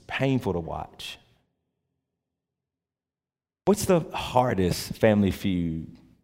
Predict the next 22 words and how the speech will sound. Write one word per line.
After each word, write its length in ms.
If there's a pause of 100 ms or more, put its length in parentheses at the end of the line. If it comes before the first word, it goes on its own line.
that 200
you've 200
witnessed? 540 (600)
Maybe 160
in 80
a 60
book 420 (460)
or 560 (440)
television 600
or 160 (120)
real 220
life. 540 (2250)
I 40
think 180
that's 160
a 80
backdrop 580
to 120
our 80
passage 440
this 200
morning. 360